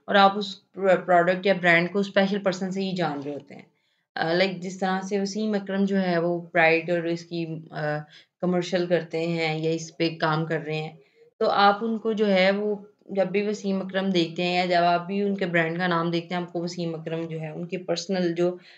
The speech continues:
personality है, वो याद आती है कि वो जो है, इस पे काम करते रहे हैं या उन्होंने and all इस पे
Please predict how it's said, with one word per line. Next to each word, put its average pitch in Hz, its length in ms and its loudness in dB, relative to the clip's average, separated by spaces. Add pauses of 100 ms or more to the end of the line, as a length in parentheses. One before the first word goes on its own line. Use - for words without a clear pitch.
(180)
personality 190 600 2
है, 190 140 4
वो 185 100 -2
याद 160 300 4
आती 160 340 -2
है 165 60 -4
कि 170 220 -4
वो 180 560 -2
जो 175 140 0
है, 160 180 2
इस 160 80 -4
पे 165 140 -4
काम 151 300 -2
करते 156 300 -2
रहे 156 160 -4
हैं 156 300 -6
या 160 100 0
उन्होंने 165 520 -2
and 151 120 -4
all 156 140 -6
इस 160 80 -6
पे 156 300 -8